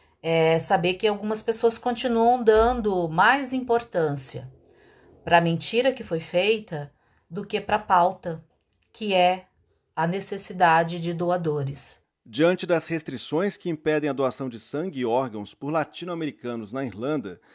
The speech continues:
Speaker 2: devido ao risco da doença de Chagas, a Embaixada do Brasil chegou a intervir no caso,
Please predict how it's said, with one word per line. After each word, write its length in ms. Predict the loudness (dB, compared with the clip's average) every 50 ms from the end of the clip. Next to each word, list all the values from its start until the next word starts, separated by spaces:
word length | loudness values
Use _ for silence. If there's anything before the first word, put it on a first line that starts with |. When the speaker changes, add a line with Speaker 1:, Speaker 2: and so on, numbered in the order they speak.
| _ _ _ _
Speaker 2:
devido 440 | -4 -4 -4 -2 0 -2 0 0
ao 80 | 0 -2
risco 400 | -2 -4 -6 -6 -6 -6 -8 -8
da 80 | -8 -6
doença 340 | -6 -6 -6 -8 -8 -10
de 100 | -14 -14
Chagas, 640 | -12 -10 -4 -2 -2 -2 -2 -4 -10 -20 -20 -20 -20 _ _ _ _ _ _ -10
a 140 | -6 -4
Embaixada 480 | -4 0 0 0 -2 0 -2 -2 -2 -2
do 80 | -4 -4
Brasil 500 | 0 0 0 0 0 -2 -4 -4 -4 -4
chegou 380 | -4 -6 -8 -6 -4 -2 -2
a 80 | -2 -2
intervir 580 | -4 -6 -4 -6 -6 -6 -8 -10 -8 -6 -6
no 120 | -6 -6 -8
caso, 500 | -4 -2 0 0 0 0 -4 -8 -20